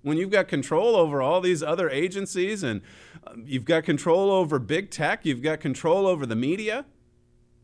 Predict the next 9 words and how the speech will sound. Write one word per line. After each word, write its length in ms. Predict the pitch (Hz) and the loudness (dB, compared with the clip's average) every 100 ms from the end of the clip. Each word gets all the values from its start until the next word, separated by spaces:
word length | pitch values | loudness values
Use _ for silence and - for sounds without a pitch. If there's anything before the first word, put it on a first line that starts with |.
| _ _ _ _ _ - | _ _ _ _ _ -4
you're, 200 | 156 160 | -2 0
you're 180 | 156 156 | -2 -4
censoring 640 | - 180 233 214 196 185 | -2 -2 -2 0 2 2
conservative 680 | - 156 - 170 220 233 202 | 0 -2 0 2 2 2 0
voices 420 | 202 226 233 226 | 0 -2 -2 -4
at 120 | 156 | -4
the 60 | 151 | -2
same 320 | - 175 196 | -4 -2 -2
time. 400 | 185 160 220 | 0 0 -2